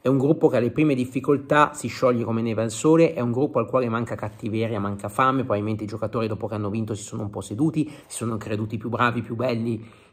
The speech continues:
più splendenti e luminosi di quello che erano, hanno fatto un exploit,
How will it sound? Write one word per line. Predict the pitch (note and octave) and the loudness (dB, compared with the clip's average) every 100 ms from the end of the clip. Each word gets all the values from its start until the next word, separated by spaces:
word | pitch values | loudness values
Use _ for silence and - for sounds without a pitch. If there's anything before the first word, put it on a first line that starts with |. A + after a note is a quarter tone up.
| - | -8
più | C3 | -6
splendenti | - A#2+ A#2+ A#2+ A#2+ A#2+ | -4 0 2 2 2 0
e | |
luminosi | A#2 A#2+ A#2+ A2+ A2 | -2 0 0 -2 -2
di | A2 | -4
quello | A#2+ A#2 A2+ | -2 -2 -2
che | A2 A2+ A2+ A2+ A2 | -2 -2 -2 -2 -2
erano, | C#3 E3 D#3+ D#3+ E3+ F3 - - _ | 2 4 6 6 4 4 0 -14 _
hanno | A2 G#2+ | -2 -2
fatto | A2 G#2 A2+ | -4 -6 -6
un | |
exploit, | G#2 - - A#2 C3+ E3 | -8 -10 -4 4 6 6